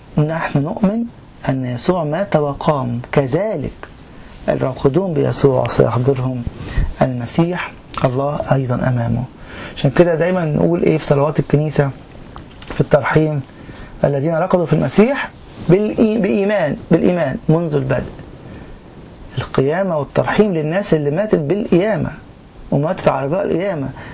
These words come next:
أنه كذلك الراقدين بيسوع سيحضرهم الله أيضًا معه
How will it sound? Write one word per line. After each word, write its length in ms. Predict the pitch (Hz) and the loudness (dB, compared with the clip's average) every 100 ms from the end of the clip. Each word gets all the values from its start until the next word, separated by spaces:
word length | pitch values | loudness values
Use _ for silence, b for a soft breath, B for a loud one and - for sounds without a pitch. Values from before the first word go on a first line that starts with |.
| B | B
أنه 260 | - 139 139 - | -4 -2 -2 0
كذلك 500 | 131 147 196 202 156 | 0 0 -2 0 0
الراقدين 480 | 143 143 147 196 | 0 2 2 2
بيسوع 320 | 175 151 214 202 | -2 2 2 4
سيحضرهم 720 | 175 175 - 160 233 226 208 | 4 4 4 2 2 2 0
الله 360 | 185 220 - | 0 -2 -2
أيضًا 380 | 208 185 156 135 131 B B - - | -2 -2 -2 -4 -6 B B -2 2
معه 420 | 135 127 113 117 | 2 2 0 -2